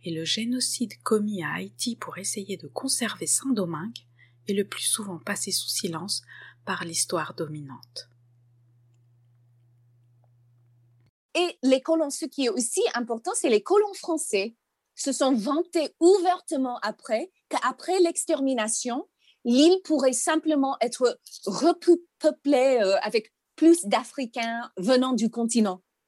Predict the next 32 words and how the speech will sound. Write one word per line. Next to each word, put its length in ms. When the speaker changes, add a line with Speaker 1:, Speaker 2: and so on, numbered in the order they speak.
Speaker 2:
Alors, 260
on 140
peut 180
faire 280
une 180
grande, 260
euh, 240
extermination 720
et 100
puis 180
après, 220
on 100
peut 120
juste 380
aller, 260
on 140
peut 180
recommencer 640
la 160
traite, 400
euh, 220
et 140
on 80
peut 200
importer, 720
quoi, 360
capti-, 440
euh, 140
capturer, 640
kidnapper 640
plus 180
d'Africains. 560